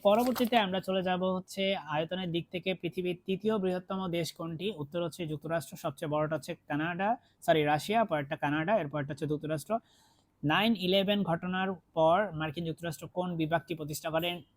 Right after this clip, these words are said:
Department of Homeland Security। আহ, যুক্তরাষ্ট্র গোয়ান-, গুয়ান্তানামো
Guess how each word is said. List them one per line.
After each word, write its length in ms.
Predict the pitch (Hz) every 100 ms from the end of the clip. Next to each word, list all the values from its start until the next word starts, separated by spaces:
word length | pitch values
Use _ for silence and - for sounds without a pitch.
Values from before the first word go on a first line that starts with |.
| _ _ _
Department 420 | 147 147 165 180 165
of 140 | 165
Homeland 460 | - 165 175 185 185 170
Security। 480 | 170 180 175 214 254 - _ _ _ _ _ _ _ _ -
আহ, 320 | 139 156 156
যুক্তরাষ্ট্র 520 | 156 175 220 220 233
গোয়ান-, 380 | 196 180 190 196
গুয়ান্তানামো 800 | 147 165 196 226 220 208 208 214